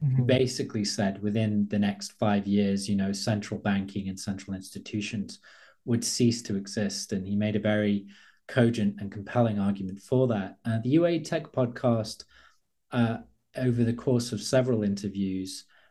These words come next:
Speaker 1: has tended to find that the trends are more along the lines you suggested, which is of a, accommodation and coexistence between DeFi and CeFi. Um, so I wanted to,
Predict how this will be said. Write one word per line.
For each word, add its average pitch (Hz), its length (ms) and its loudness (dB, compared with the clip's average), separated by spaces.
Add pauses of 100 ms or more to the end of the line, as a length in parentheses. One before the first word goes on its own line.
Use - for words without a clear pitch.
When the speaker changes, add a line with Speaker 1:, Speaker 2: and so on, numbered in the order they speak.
(140)
Speaker 1:
has 117 320 0
tended 151 500 2
to 127 120 -6
find 107 360 0
that 104 160 -4
the 104 100 -6
trends 107 480 0
are 104 60 2
more 117 220 6
along 107 280 2
the 98 80 -2
lines 98 440 0
you 107 120 2
suggested, - 600 -8
which 104 200 -4
is 104 140 -4
of 104 140 -4
a, 104 160 -2
accommodation 107 920 0 (520)
and 104 160 -2
coexistence 110 800 0
between 113 500 0
DeFi 92 420 -6
and 90 100 -18
CeFi. 92 560 -12 (600)
Um, 135 460 0 (500)
so 175 220 4
I 151 80 -2
wanted 233 340 2
to, 180 400 4